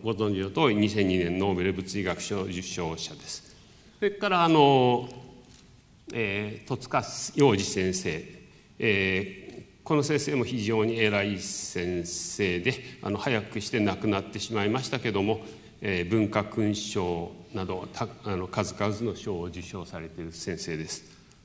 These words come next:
その他、えー、貴船先生などということで、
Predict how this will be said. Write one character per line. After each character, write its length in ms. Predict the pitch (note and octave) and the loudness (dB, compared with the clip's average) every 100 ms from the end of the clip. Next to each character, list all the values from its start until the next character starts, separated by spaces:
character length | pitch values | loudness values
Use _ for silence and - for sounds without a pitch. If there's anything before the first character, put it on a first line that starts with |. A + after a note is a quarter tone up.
| - | -6
そ 120 | E3 | -2
の 100 | C#3+ | -2
他、 400 | C#3 E3 D#3 - | -2 -2 -2 -2
え 440 | G#2 F#2+ G2 - - | -4 -4 -6 -10 -12
ー、 20 | - | -18
貴 120 | - | -10
船 320 | B2 F#2+ F#2+ | -6 -6 -6
先 260 | - F#2+ F2 | -8 -8 -8
生 160 | G#2 | -8
な 160 | F#2 F2 | -8 -8
ど 140 | E2+ - | -12 -18
と 80 | - - - - - - | -20 -20 -20 -20 -12 0
い 80 | C#3+ | 2
う 40 | |
こ 120 | E3 | 4
と 100 | D3+ | 4
で、 380 | A2 F2 - - | 4 2 -2 -12